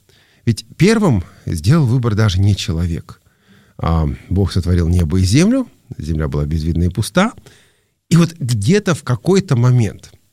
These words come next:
мы не можем сказать, в какой, разные комментаторы Библии говорят по-разному, в какой момент это произошло, а, произошёл мятеж, война в небесах, то, о чём говорит пророк Исаия в частности, и,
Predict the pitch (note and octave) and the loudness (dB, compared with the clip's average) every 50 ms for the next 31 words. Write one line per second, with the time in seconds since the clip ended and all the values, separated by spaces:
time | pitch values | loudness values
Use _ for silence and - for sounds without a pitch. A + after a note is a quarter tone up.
0 | _ _ _ _ _ _ _ _ _ _ _ _ _ - C3 C3 C3 A#2 G#2+ A#2+ | _ _ _ _ _ _ _ _ _ _ _ _ _ 2 4 4 4 4 4 4
1 | A#2+ G#2+ F2+ E2+ D#2 - - E2 D#2 - - B2+ - - A#2 E2+ F2 F2+ F#2+ - | 2 2 0 -2 -4 -6 -8 -8 -6 -4 -4 -4 -2 0 -2 0 0 -2 -2 -2
2 | G2+ G2 F2 - F2+ F#2+ F#2+ G2 G2 F2 E2+ E2+ F2 F#2 A2 G#2 F#2+ F#2 F2 - | -2 -4 -4 -2 -2 -2 -2 -2 -2 -2 -2 -2 -2 -2 0 0 0 -2 -2 -6
3 | - - - _ _ _ - - A#2 - - G#2 G#2 G#2 G2 F2 - A2+ A#2+ A2+ | -10 -20 -20 _ _ _ -12 -8 -6 -4 -2 0 2 2 0 0 0 0 0 2
4 | G2+ F2+ F2 E2 - - F#2 - G2+ F#2+ F#2 F#2 F2+ D#2+ E2 E2+ F2 - F2+ F2+ | 2 0 0 -2 -2 -4 -4 -2 0 0 2 2 0 -2 -4 -8 -8 -4 -4 -2
5 | D#2+ F#2 F2+ - - F2 - - - - - _ _ _ _ _ _ _ _ - | -2 -2 -2 -2 -2 -4 -4 -6 -12 -20 -20 _ _ _ _ _ _ _ _ -2
6 | G2+ G2 F#2 F#2 - - - - B2 C3+ C3+ C#3 C#3 G#3+ G#3+ D#3+ D#3 D#3 - - | 0 0 0 0 -2 -4 -4 0 2 2 2 2 2 2 2 2 0 0 -2 -2
7 | - A2 F2 E2 - - - - _ _ _ _ _ _ _ - - E2+ A2+ B2 | -2 -2 -2 -4 -6 -10 -14 -18 _ _ _ _ _ _ _ -8 -2 0 2 2
8 | A#2+ A2 F#2 C#2+ B1+ - - _ _ _ - E2+ E2 E2+ D#2 D#2 F2 - - C#3+ | 2 2 0 -2 -4 -8 -14 _ _ _ -10 -6 -4 -4 -4 -4 -4 -2 0 0
9 | F#3 G#3 - - - _ _ _ _ _ _ - - F#2+ F2+ - F#2 F2+ D#2+ D2+ | 0 0 -2 -6 -14 _ _ _ _ _ _ -4 -2 0 0 0 0 -2 -2 -2
10 | D2+ - - - - D2+ D2 C#2 C2+ C#2+ D#2 - - G#2+ C3+ D#3+ - - G#3 G3 | -4 -6 -6 -6 -6 -4 -4 -4 -6 -6 -6 -2 0 2 2 0 0 0 0 0
11 | - A#3+ G3+ - A3+ G3+ - - - - _ - - - _ _ D3 D3 F#3+ G3 | 0 -2 -2 -2 -4 -6 -6 -10 -16 -20 _ -20 -20 -20 _ _ 0 2 2 2
12 | G#3 | 0